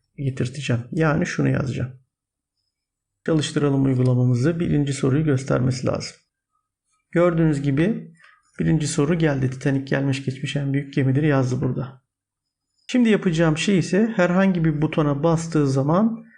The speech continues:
bunun değişmesi. Önce şu kırmızı butonu halledelim.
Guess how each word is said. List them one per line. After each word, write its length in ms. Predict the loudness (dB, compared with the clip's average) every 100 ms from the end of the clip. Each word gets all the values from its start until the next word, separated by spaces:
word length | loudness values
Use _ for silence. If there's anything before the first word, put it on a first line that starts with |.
| _ _ -2
bunun 240 | 0 2
değişmesi. 720 | 2 0 0 -2 0 -2 -4 -12 -20 _ _
Önce 240 | 2 2 2
şu 180 | -2
kırmızı 400 | 0 0 0 0
butonu 360 | -2 0 0 2
halledelim. 600 | 2 2 0 2 2